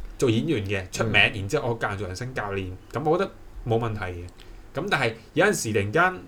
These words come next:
Speaker 1: 其實我對於 Brian Choi 之前做過啲咩業務我唔清楚啊。咁所以對，我覺得啲人對於 question 佢嘅原因就係因為你究竟之前做過啲乜嘢，依家係值得企喺呢個位置，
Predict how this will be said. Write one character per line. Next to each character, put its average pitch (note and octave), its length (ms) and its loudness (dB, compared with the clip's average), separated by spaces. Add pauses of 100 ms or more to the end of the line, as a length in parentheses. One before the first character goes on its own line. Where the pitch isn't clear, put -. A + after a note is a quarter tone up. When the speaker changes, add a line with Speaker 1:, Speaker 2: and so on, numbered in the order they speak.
(380)
Speaker 1:
其 A#2 120 4
實 B2 80 0
我 C#3 160 4
對 C#3 180 6
於 F3 80 4
Brian F3 260 2
Choi E3+ 180 -4
之 D#3+ 60 -4
前 A2+ 120 -6
做 G2 160 0
過 G#2 160 0
啲 B2 100 -4
咩 G#2+ 340 -2 (120)
業 A#2 180 -6
務 G2 60 -2
我 G2 140 -2
唔 F#2+ 80 -8
清 A#2+ 180 -6
楚 G2+ 140 -6
啊。 F#2 360 -8
咁 B2 100 -6 (280)
所 C3 340 -2
以 G#3 120 2
對， C#3 320 0 (120)
我 D3+ 160 4
覺 G#3+ 80 2
得 G#3+ 60 -8 (280)
啲 G#3+ 40 0
人 G2+ 180 0
對 A#2 140 -2
於 D3 160 -4 (400)
question A2 440 -4
佢 A2+ 100 -2
嘅 - 20 2
原 G#2+ 200 -4
因 B2+ 140 -4
就 B2+ 80 -4
係 G2+ 120 0
因 C3+ 120 -4
為 G#2+ 140 -2 (460)
你 C3 120 0
究 C3 140 0
竟 C3+ 140 -4
之 E3+ 100 0
前 A2+ 160 -4
做 G#2 100 -2
過 A2+ 80 -2
啲 B2+ 120 -4
乜 C3+ 60 -8
嘢， A2 180 -2
依 C3 180 -4
家 D3+ 120 0
係 G#2+ 80 -2
值 G#2 120 -8
得 A#2+ 160 -6
企 G#2+ 160 -4
喺 G#2 60 -2
呢 A#2+ 100 -2
個 A2+ 100 -2
位 F#2+ 200 -6
置， G2 180 -10